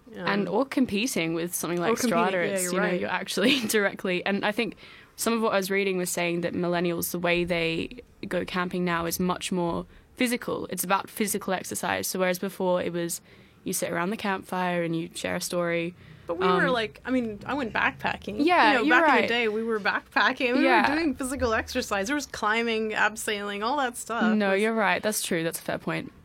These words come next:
Speaker 2: It's a gross generalization, but I think, like, maybe now these, these holidays where you go to do a
Speaker 1: Mm.
Speaker 2: specific sport or you hike as mu-, like, as far as you can in the shortest amount of
Speaker 1: Okay,
Speaker 2: time.
Speaker 1: yeah.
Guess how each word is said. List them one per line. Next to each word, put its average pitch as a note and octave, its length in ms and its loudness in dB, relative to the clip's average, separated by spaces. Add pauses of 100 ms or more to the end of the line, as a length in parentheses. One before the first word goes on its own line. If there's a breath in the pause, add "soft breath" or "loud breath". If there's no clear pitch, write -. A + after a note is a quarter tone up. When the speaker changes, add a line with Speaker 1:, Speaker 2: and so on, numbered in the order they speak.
Speaker 2:
It's G3 160 0
a A3 160 0
gross B3+ 400 6
generalization, F#3 720 2
but D#3 100 0
I F#3 80 2
think, - 320 -2
like, F3 180 0
maybe F#3 360 2
now E3+ 520 2 (200)
these, F3+ 320 0
these F3+ 220 -2
holidays E3+ 420 0
where F3 80 -2
you E3+ 100 -4
go F3 260 2
to E3+ 80 0
do G#3+ 280 0
a F#3+ 60 0
Speaker 1:
Mm. F#3+ 140 -8
Speaker 2:
specific - 600 -2
sport F3 360 -2
or - 40 -2
you F3+ 180 -4 (160)
hike F3+ 300 -2
as F3+ 80 -4
mu-, F#3+ 240 0
like, F3+ 120 -2
as E3+ 120 -6
far F#3 220 2
as E3+ 100 -2
you E3+ 60 -6
can F3 280 -2
in D#3+ 60 -2
the D#3+ 60 -4
shortest D#3+ 360 -4
amount G#3+ 140 0
of A3+ 120 -4
Speaker 1:
Okay, F#3 120 2
Speaker 2:
time. F3+ 140 -4 (120)
Speaker 1:
yeah. F#3+ 300 -6